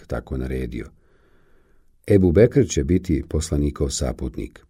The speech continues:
A Alija je trebalo da ostane u Meki da bi vratio emanete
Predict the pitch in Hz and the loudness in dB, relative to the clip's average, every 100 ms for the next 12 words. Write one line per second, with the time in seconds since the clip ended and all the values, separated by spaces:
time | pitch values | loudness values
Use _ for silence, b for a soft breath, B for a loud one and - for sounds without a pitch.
0 | _ _ _ _ _ _ _ - - 107 | _ _ _ _ _ _ _ -2 4 8
1 | 151 127 71 - 117 120 85 67 92 107 | 10 8 6 4 6 8 6 6 4 4
2 | - 71 64 67 107 - 85 - b b | 2 2 2 2 2 4 2 0 b b
3 | b 82 78 76 92 117 - 69 64 82 | b 4 6 6 6 6 4 2 4 6
4 | 110 107 - 69 | 6 6 4 0